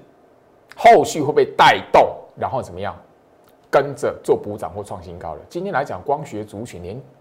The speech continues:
<laughs> 我不，我不好意思这样说了，连玉晶光都涨停板了。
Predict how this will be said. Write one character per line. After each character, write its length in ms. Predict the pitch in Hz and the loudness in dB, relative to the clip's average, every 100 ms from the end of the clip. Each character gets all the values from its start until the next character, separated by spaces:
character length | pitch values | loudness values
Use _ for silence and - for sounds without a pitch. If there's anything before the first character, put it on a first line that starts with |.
| _ _ _ - - | _ _ _ -14 -14
<laughs> 720 | _ _ _ _ _ _ _ | _ _ _ _ _ _ _
我 100 | 120 | -12
不， 140 | 92 214 - | 0 2 2
我 60 | |
不 140 | 123 196 | 4 6
好 100 | 123 | 6
意 60 | |
思 40 | 147 | 4
这 40 | |
样 100 | 135 | 0
说 220 | 127 120 | 0 -2
了， 80 | 104 - - - | -2 -4 -18 -6
连 220 | 139 180 196 - - - _ _ | 0 0 -2 -16 -20 -20 _ _
玉 280 | 269 277 180 | 0 2 2
晶 360 | - 185 170 170 | -2 -2 -2 2
光 220 | 170 131 | 2 4
都 120 | 127 | 0
涨 160 | 110 90 | -2 -8
停 160 | 85 98 | -12 -8
板 160 | 82 | -8
了。 120 | - | -10